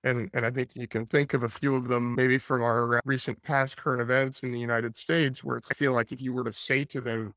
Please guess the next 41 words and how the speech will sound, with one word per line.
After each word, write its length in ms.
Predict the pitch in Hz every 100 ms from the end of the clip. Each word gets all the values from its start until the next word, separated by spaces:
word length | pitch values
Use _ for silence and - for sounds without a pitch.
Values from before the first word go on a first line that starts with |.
| -
"Hey, 300 | 156 127 - _
th-, 140 | 139 -
listen, 360 | 151 147 117
this 120 | 131 139
is 120 | 127
how 160 | 131
I 100 | 117
do 200 | 117 127
things, 360 | 143 131 117 117
and 80 | 113
I'm 140 | 117
still 280 | 113 - 135
just 320 | 131 131 -
as 140 | 120 -
productive," 640 | - 123 151 - 123 117 _ _ _ _
they 100 | 151
just 160 | 139 139
wouldn't 280 | 139 123
listen 300 | 127 151 139
to 120 | 123 90
you. 100 | 113
And 120 | 135
I 40 |
think 220 | 143 151
that's 300 | 139 139 147
true 260 | - - 135
discrimination. 960 | 123 - 123 110 117 151 - 139 117 139 _ _ _ _
But 100 | 151
really, 420 | - 151 170 175 160
when 280 | 143 143
someone 380 | 135 160 151 156
is 180 | 135 123 -
willing 480 | 131 151 180 214 208
to 120 | 151
sit 320 | - - -
down 220 | 127 127 127
and 120 | 113
have 180 | 117 120
a 60 |
conversation 840 | - 127 127 123 - 113 120 127 110
about 260 | 117 107